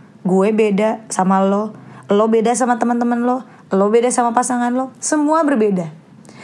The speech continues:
Ada tiga hal yang membuat kesuksesan setiap orang bisa berbeda walaupun tipsnya sama. Waktu itu bapak gue yang kasih tahu.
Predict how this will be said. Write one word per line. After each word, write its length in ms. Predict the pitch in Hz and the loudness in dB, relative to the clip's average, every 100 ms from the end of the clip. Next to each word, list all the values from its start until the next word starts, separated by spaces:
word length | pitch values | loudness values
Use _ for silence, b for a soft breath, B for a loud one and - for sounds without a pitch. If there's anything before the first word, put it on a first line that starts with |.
| B B | B B
Ada 240 | 247 254 | 0 2
tiga 320 | 269 220 254 | 0 2 2
hal 160 | 277 330 | 2 0
yang 160 | 294 262 | 0 0
membuat 320 | 247 247 247 | 2 0 0
kesuksesan 640 | 240 247 - 247 262 254 | -4 -4 -2 0 0 0
setiap 320 | 247 240 226 | -2 0 0
orang 240 | 226 233 240 | 0 0 0
bisa 240 | 214 214 | 0 0
berbeda 480 | 196 185 190 208 262 | 2 2 2 2 2
walaupun 560 | 247 220 233 381 381 370 | 2 0 0 0 0 0
tipsnya 320 | 233 226 262 | 0 0 0
sama. 480 | 254 247 196 160 B B B B B B B B | 0 0 -2 -4 B B B B B B B B
Waktu 320 | 226 220 233 | 0 2 0
itu 80 | 269 | 2
bapak 320 | 233 208 214 | 2 2 0
gue 160 | 220 240 | 2 0
yang 80 | |
kasih 240 | 208 214 208 | -2 -2 0
tahu. 320 | 190 185 | 0 0